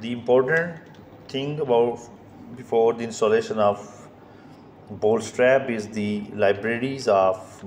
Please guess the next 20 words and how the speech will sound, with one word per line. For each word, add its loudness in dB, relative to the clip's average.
Blast 0
package. -10
So -8
you -4
just -2
have -2
to -4
install -2
these. -12
These -8
are 2
also -2
installed, -4
already -8
installed, -6
the -12
newest -4
version, -2
and -6
the -10